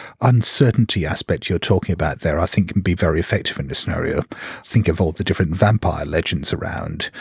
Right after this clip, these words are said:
It's sort of, yeah, all right, well, here are fifty different things that we've been told will protect us against vampires. Are any of them actually true?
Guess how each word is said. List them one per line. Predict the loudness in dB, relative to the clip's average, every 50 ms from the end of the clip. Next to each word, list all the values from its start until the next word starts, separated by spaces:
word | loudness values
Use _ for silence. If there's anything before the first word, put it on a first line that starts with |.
| -14 -12 -14 -16 -8 -2 0
It's | 0 2 2 2
sort | 2 2 4 4
of, | 2 2 0 -2 -6 -2 2 4
yeah, | 4 4 4 2 -2 -6 -8 -12 -14 -14 -14 -14 -12 -10 -10 -8 -2 0
all | 2 2
right, | 2 2 0 0 -2 -4 -10 -12 -12 -14 -14 -8 -2
well, | 2 2 2 2 0 -4 _ -2 0
here | 0 2 4 4 6 6 6 4
are | 4 2 2 0 -2 -8 -14
fifty | -10 -2 2 2 2 4 4 2 2
different | 2 2 2 2 2 4
things | 4 4 4 2
that | 0 0 0
we've | 0 2
been | 2 2 2
told | 2 2 2 2 2 0 -2 -2
will | -2 -2
protect | -2 -2 -2 -2 -2 -2 -2 -4 -4
us | -2 -2 0
against | 2 2 2 2 0 -4
vampires. | -6 -6 -6 -6 -6 -6 -6 -4 -2 -2 -2 -2
Are | -2 -2 0 2
any | 2 4 4 2
of | 2 0
them | -2 -2 -2 -2
actually | -2 -4 -4 -6 -4 -4 -4
true? | -4 -4 -4 -2 0 2 2 4 4 4 2 0